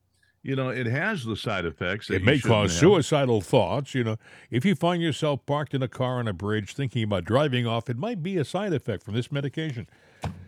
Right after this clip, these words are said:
Speaker 1: Yeah.
Speaker 2: Um, they have so many, uh,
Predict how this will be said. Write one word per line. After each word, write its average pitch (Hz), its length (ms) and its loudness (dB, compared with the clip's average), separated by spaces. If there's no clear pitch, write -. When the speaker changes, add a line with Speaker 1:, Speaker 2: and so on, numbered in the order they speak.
Speaker 1:
Yeah. 175 260 0
Speaker 2:
Um, 113 560 6
they 151 200 4
have 147 280 4
so 151 320 4
many, 117 460 4
uh, 90 380 0